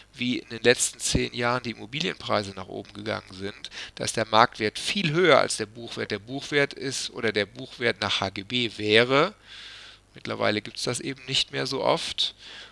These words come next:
weil das Vorsichtsprinzip nicht mehr so bestimmt ist, in der,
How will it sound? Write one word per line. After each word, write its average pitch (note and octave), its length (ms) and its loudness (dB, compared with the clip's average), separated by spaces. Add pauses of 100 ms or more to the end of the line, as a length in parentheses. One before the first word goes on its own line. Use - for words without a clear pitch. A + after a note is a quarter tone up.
(220)
weil A#2 260 -2
das A2 360 -2
Vorsichtsprinzip C3 1040 -4
nicht - 180 -8
mehr A#2 100 -8
so A2+ 120 -8
bestimmt A#2 540 -6
ist, D3+ 360 -2
in D3+ 180 -16
der, B2 260 -2